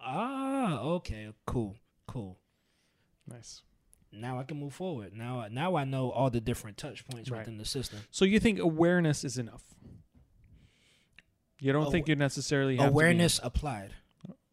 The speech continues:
Speaker 2: Right. Okay.
Speaker 1: So just because I know, I have to, now I have to apply it to
Speaker 2: Right.
Speaker 1: what I now
Speaker 2: Yeah.
Speaker 1: prioritize for my team.
Speaker 2: Yeah, I don't disagree. I,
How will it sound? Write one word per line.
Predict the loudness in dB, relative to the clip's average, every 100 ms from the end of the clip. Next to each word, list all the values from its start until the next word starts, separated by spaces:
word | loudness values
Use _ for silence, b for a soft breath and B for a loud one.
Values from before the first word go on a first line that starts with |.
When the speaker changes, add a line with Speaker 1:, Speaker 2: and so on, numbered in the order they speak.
| _
Speaker 2:
Right. | -14
Okay. | -14 _ _ _ -8
Speaker 1:
So | -4 -2 -2
just | -4 -4 -2
because | -2 -2
I | -2
know, | -4 0 0 0
I | -2
have | -4 -4
to, | -4 -4 -6 -6
now | -2 0 2
I |
have | 2 0
to | -4 0
apply | 0 2 0 -2
it | -4 -6
to | 0
Speaker 2:
Right. | 0 0 -4 -10 b b b b b b _
Speaker 1:
what | -6 -4 -2
I | -2 -2 -2 -6 -12 -10
now | -6 -6 0
Speaker 2:
Yeah. | 0
Speaker 1:
prioritize | 0 -2 -2 0 0 -2 -6 -8 -10 -10
for | -8 -8
my | -6 -6
team. | -6 -8 -10
Speaker 2:
Yeah, | -4
I | 0
don't | 2
disagree. | 2 2 4 4
I, | 6